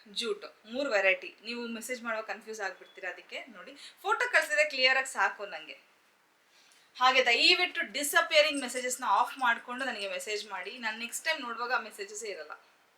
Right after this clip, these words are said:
ನಾನು ಆವಾಗಲೇ ಹುಟ್ಟಿದ್ನಲ್ಲ, ಅದೇ ಗ್ರೇ, ಗ್ರೇ ಕಲರು ಸಿಲ್ಕಲ್ಲಿ ಕಳಿಸಿದ್ರೆ, ಬಾಟಿಕ್ ಸಿಲ್ಕಲ್ಲಿ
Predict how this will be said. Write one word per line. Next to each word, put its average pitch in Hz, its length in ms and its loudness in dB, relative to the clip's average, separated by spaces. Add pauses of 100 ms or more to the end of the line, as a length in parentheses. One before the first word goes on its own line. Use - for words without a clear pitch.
(460)
ನಾನು 302 200 12
ಆವಾಗಲೇ 277 340 8
ಹುಟ್ಟಿದ್ನಲ್ಲ, 220 400 0 (260)
ಅದೇ 233 340 2
ಗ್ರೇ, 220 260 -2
ಗ್ರೇ 196 340 0
ಕಲರು 233 520 -2
ಸಿಲ್ಕಲ್ಲಿ 247 420 -4
ಕಳಿಸಿದ್ರೆ, 170 380 -4
ಬಾಟಿಕ್ 190 380 -2
ಸಿಲ್ಕಲ್ಲಿ 196 520 -8